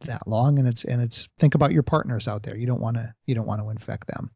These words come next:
And then if you have any medical type issues, obviously those should be taken care of by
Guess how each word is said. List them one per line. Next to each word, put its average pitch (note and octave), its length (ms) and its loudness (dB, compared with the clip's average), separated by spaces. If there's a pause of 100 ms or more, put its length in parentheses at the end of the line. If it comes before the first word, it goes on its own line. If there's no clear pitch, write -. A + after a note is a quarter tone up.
(440)
And E3 80 8
then F#3 80 10
if - 80 4
you D#3+ 80 8
have D3 80 6
any B2+ 140 2
medical B2 400 -2
type B2 240 -8
issues, C3 260 -2
obviously D#3 400 0
those F#2 220 -4
should - 100 -16
be B2+ 80 -8
taken A#2 300 -10
care F#2+ 200 -4
of F#2+ 160 -6
by F#2+ 280 -4